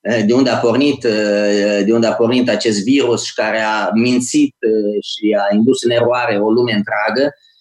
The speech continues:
Catastrofa ce s-a întâmplat putea fi, cu siguranță, în mare parte, evitată dacă am fi știut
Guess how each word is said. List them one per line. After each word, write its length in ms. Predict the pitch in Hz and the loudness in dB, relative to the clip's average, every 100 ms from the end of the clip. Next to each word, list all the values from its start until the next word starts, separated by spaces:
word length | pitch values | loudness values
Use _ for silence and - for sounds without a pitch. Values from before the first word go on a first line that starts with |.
| _ - | _ -8
Catastrofa 680 | 127 113 107 - 139 123 101 | -4 -2 -2 -2 -2 0 -4
ce 120 | 107 | -4
s-a 120 | 104 | -4
întâmplat 500 | 95 98 - 135 143 | -4 -4 -2 -4 -2
putea 260 | 127 127 127 | -2 -2 -2
fi, 380 | 135 139 - _ _ - | 0 -2 -4 _ _ -16
cu 100 | - | -6
siguranță, 500 | 135 135 147 139 110 | -2 0 0 -4 -4
în 60 | |
mare 220 | 117 113 | -2 -4
parte, 320 | - 120 117 - | -4 -6 -4 -4
evitată 600 | 143 135 143 202 180 110 | -2 -2 -2 -2 -2 -4
dacă 220 | 104 104 | -4 -4
am 80 | 104 | -4
fi 80 | 107 | -6
știut 440 | - 135 147 147 | -6 -2 0 -2